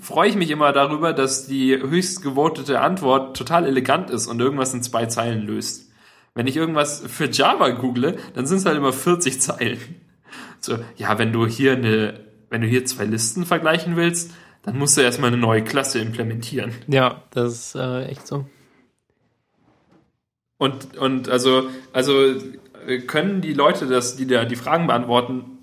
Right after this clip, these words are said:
Speaker 1: das natürlich grundsätzlich schon. Aber ich bin einfach von, von Java als Programmiersprache wieder enttäuscht, dass es mir nicht erlaubt, <laughs> Sachen in zwei Zeilen zu lösen.
Speaker 2: Ja,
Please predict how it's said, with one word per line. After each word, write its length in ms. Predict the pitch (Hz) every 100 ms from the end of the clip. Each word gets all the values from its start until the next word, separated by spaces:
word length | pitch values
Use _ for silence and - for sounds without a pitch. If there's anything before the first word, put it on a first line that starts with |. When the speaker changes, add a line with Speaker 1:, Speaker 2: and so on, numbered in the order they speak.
| -
Speaker 1:
das 160 | 135
natürlich 480 | 185 240 214 - -
grundsätzlich 580 | 262 320 - - 135 -
schon. 160 | 156 113 - - - -
Aber 120 | 135
ich 60 | 147
bin 140 | 165
einfach 260 | 151 151 151
von, 380 | - 135 127 131
von 240 | - 123
Java 280 | 117 151 160
als 180 | 127 -
Programmiersprache 800 | 127 123 160 226 - 113 104 120
wieder 220 | 113 110
enttäuscht, 480 | 104 - 120 120 - - -
dass 120 | 127 120
es 120 | 117
mir 160 | 123
nicht 160 | 139 175
erlaubt, 360 | 156 139 139 -
<laughs> 20 |
Sachen 280 | - - 143
in 100 | 127
zwei 240 | - 120
Zeilen 300 | 120 120 110
zu 120 | 110
lösen. 400 | 104 107 113 - - - - _ _ _ _ _ _
Speaker 2:
Ja, 140 | -